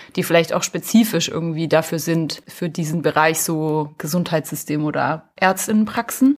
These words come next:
So, deswegen wollte ich dich erstmal fragen, so, was ist denn da so der Themenbereich, über den wir sprechen? Was kann da so alles passieren?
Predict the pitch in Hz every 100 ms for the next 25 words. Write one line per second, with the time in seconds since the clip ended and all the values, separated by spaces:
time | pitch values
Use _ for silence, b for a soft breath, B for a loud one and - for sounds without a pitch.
0 | _ - - 156 165 165 165 - - 156
1 | 170 156 160 165 160 151 151 - - 151
2 | 147 156 147 139 175 165 143 135 143 147
3 | 147 143 139 151 143 143 143 151 - -
4 | 156 - 147 147 - - 147 143 151 151
5 | - - - - 170 - 143